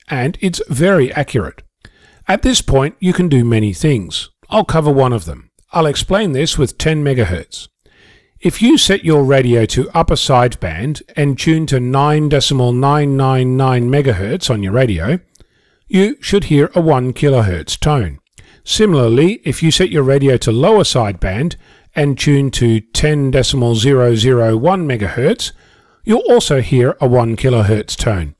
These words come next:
In essence, you're listening to the carrier as a one kilohertz audio tone.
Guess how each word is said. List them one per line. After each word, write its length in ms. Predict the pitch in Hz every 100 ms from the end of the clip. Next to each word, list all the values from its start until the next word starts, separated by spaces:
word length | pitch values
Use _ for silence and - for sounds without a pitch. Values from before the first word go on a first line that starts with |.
| _ _ _ _ _
In 220 | - 185 -
essence, 520 | 254 254 131 117 131 -
you're 200 | 170 160
listening 400 | 175 151 190 185
to 200 | 147 139
the 100 | 131
carrier 580 | 135 156 160 120 117 165
as 180 | 180 151
a 60 | 165
one 300 | 147 123 131
kilohertz 680 | - 135 117 104 95 - -
audio 360 | 170 147 117
tone. 400 | - 110 78 69